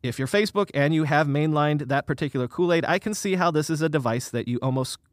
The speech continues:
couldn't have helped yourself, couldn't have resisted making. Had this come out five years ago, it totally would have been on brand and made a lot of sense to people, but, well, let's put it this way.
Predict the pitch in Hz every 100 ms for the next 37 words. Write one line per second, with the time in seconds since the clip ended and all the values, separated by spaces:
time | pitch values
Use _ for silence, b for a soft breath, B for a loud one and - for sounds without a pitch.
0 | - - 175 175 165 143 - 240 - 185
1 | 143 156 104 - - B B B - 180
2 | 175 160 156 139 160 208 - 147 127 92
3 | - - - b b b b b b b
4 | - 113 120 - 139 131 123 - 131 123
5 | 127 135 135 131 123 - - 151 160 156
6 | 151 131 139 135 127 113 151 160 160 123
7 | 120 113 110 107 107 - 165 160 - 143
8 | 160 156 156 120 151 185 - - - _
9 | _ _ _ _ _ _ _ _ - 117
10 | 123 - - 120 98 107 107 78